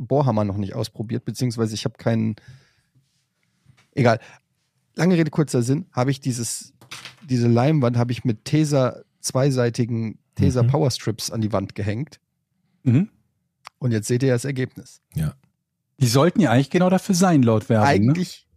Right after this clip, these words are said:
Speaker 1: und ich habe die Feuermelder habe ich auch so angebracht. Auch nur eine Frage der Zeit, bis mir einer auf den Kopf kla-, knallt.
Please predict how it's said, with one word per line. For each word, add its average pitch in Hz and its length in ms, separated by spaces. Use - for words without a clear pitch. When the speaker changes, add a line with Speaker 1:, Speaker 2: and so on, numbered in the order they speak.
Speaker 1:
und 135 160
ich - 100
habe - 140
die 127 100
Feuermelder 131 540
habe 110 140
ich - 100
auch - 100
so - 140
angebracht. - 500
Auch - 140
nur 123 60
eine 107 120
Frage 98 220
der - 80
Zeit, - 160
bis - 140
mir - 80
einer 113 140
auf - 100
den 117 60
Kopf - 220
kla-, - 160
knallt. - 400